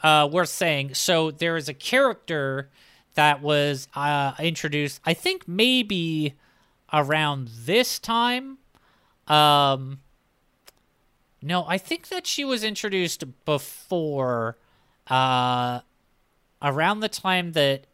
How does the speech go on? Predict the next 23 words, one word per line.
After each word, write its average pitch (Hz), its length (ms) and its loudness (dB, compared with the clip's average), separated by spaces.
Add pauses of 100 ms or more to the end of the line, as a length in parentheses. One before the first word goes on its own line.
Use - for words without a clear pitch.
(140)
Hexakila, 143 800 -4 (220)
like, 127 340 -4
got 139 380 4
on 143 200 -2
the 131 60 -6
path - 340 2
of 127 120 -10
the 123 100 -8
Raven 143 360 -6
Queen. 175 420 -6 (640)
But 180 400 4 (1600)
sort 160 260 -2
of 131 80 -10
resurfaced 175 760 -4
here 135 280 -4
is 143 160 -6
basically 214 500 -2
this 180 240 -4
idea 147 680 -2 (400)
of 135 280 0
there 143 220 0
is 131 140 -2
an 135 140 -6